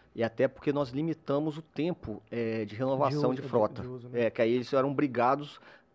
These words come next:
Speaker 1: aos poucos ir fazendo a renovação de frota. Pelo contrato que não existia, inclusive, porque não tinha licitação. A cidade nunca teve licitação de ônibus.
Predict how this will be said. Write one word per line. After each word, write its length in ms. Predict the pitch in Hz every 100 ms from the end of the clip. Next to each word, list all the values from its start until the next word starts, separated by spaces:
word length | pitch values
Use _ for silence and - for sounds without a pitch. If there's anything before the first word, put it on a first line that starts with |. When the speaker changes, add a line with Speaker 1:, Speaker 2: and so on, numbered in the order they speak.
| _
Speaker 1:
aos 240 | 117 131 -
poucos 320 | - 135 139
ir 60 | 139
fazendo 320 | 151 135 139
a 20 |
renovação 500 | 143 143 151 143 143
de 120 | 143
frota. 340 | - 139 104 -
Pelo 240 | - 131
contrato 480 | - 170 160 175 -
que 60 |
não 80 | 214
existia, 400 | 233 226 - 214
inclusive, 400 | 185 143 107 139
porque 160 | 117 147
não 80 | 151
tinha 120 | 160
licitação. 560 | 143 - 143 - 185 - - -
A 80 | -
cidade 400 | 113 127 127 151 160
nunca 280 | 156 208 208
teve 200 | 180 151
licitação 440 | - 131 - 127
de 80 | 107
ônibus. 360 | 113 113 -